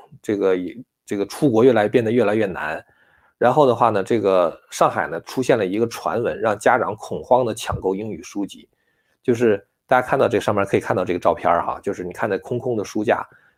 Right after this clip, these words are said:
原来都是放英文书和英文教材、英文教材和英文辅教的那些教材的，结果现在都下架了。所以这事儿一出现之后，很多家长觉得以后想买这个英文教材都买不着了，然后就造成了这种一，一阵一阵的这种恐慌。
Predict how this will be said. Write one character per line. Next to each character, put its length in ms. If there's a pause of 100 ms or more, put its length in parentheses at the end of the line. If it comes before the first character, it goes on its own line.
(100)
原 100
来 80
都 140
是 100
放 220
英 140
文 160
书 200
和 120
英 120
文 140
教 180
材、 240
英 140
文 100
教 160
材 220
和 160
英 140
文 120
辅 200
教 240
的 120
那 60
些 220
教 200
材 240
的， 140 (500)
结 140
果 100
现 160
在 80
都 140
下 220
架 200
了。 140
所 160
以 60
这 160
事 140
儿 40
一 80
出 180
现 200
之 100
后， 80
很 180
多 120
家 160
长 160
觉 120
得 80
以 120
后 180
想 180
买 160
这 120
个 80
英 120
文 140
教 160
材 160
都 100
买 200
不 80
着 80
了， 260 (400)
然 140
后 40
就 120
造 240
成 160
了 40
这 120
种 200
一， 180 (180)
一 80
阵 200
一 120
阵 180
的 220
这 100
种 180
恐 280
慌。 200